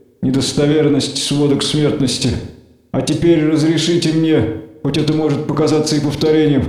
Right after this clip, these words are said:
остановиться подробнее на плачевном состоянии самого Сити и той части города, где сам я в то время жил. В Сити и прилегающих к нему районах, несмотря на огромное число людей, бежавших из города,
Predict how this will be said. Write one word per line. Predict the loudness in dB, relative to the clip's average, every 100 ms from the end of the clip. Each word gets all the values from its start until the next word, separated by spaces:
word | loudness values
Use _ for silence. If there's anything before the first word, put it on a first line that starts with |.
| -6 -14 -20 -8
остановиться | -6 -2 0 2 0 0
подробнее | -2 0 2 2 2 0
на | 0
плачевном | 0 -2 0 0 0 0
состоянии | -2 -2 0 2 4 2
самого | 0 0 2 2 2
Сити | 0 0 0 -2 -6 -6
и | -2
той | 0 0
части | 0 0 0
города, | 2 2 2 0 -2 -6
где | -2 -2
сам | 0 0
я | 2
в | 0
то | 0
время | 2 2 2
жил. | 2 0 -4 -10 -18 -20 _ -10
В | -2
Сити | 0 2 0
и |
прилегающих | 2 0 0 2 2 0 -2 -4
к | -2
нему | 0
районах, | 2 2 2 2 -2 -8 -8
несмотря | -4 -2 0 2 2
на |
огромное | 2 2 2 2
число | 0 0 0
людей, | 2 2 2 0 -4 -2
бежавших | 0 2 2 0 -2
из | -2 0
города, | 0 2 2 0